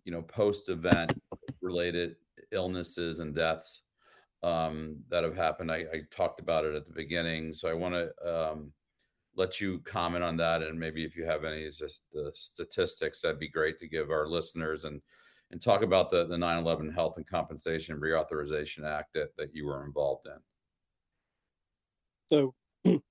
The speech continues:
Speaker 2: <clears throat> on nine eleven, seventy-two law enforcement officers made the ultimate sacrifice and were killed. Since nine eleven,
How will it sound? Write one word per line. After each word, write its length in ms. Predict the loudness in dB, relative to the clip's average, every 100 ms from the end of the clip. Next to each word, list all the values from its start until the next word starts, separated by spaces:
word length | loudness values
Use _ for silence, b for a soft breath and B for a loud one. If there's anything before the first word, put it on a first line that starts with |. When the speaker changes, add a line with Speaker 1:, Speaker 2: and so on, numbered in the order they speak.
| _ _
Speaker 2:
<clears throat> 220 | _ 6
on 180 | 8 10
nine 200 | 8 6
eleven, 440 | 4 2 0 -6 -14 -20
seventy-two 960 | -6 2 2 4 2 0 0 2 4
law 240 | 2 0 -2
enforcement 560 | -2 0 0 0 -2
officers 720 | 0 -2 -4 _ -8 2 4 4
made 160 | 2
the 100 | 4
ultimate 260 | 4 4 0
sacrifice 760 | 2 2 0 -2 0 -2 -4
and 80 | -12
were 60 | -14 4
killed. 360 | 6 6 2 -2 _ _ _ b b b b -12
Since 440 | 8 8 8 6
nine 220 | 8 8
eleven, 540 | 6 4 2 2 0